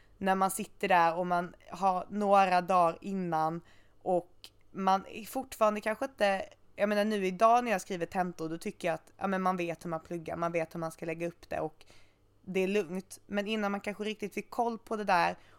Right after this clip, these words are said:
och hade riktigt stora tentor och de där dagarna innan, alltså ångesten var brutal.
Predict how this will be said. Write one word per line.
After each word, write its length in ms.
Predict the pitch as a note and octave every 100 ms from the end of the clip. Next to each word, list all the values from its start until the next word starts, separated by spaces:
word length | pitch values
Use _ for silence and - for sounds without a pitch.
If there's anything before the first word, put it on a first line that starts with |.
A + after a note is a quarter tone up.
| _
och 80 | F3+
hade 220 | G#3 F#3+
riktigt 460 | F#3 F#3+ G#3 - F#3+
stora 320 | - F#3+ F3+
tentor 500 | F3+ F#3+ F3+ - E3 -
och 60 | F#3
de 140 | F#3+
där 100 | F3+
dagarna 520 | F3 F#3 F#3 E3+ F3
innan, 220 | F3+ E3+
alltså 280 | - E3+ - -
ångesten 640 | - F3 E3 D#3+ - E3
var 220 | E3 D#3 D#3+ - - _ _ _ -
brutal. 1500 | G#3 G3+ A3 A3+ A3 A3 - - _ - C4 A3 - -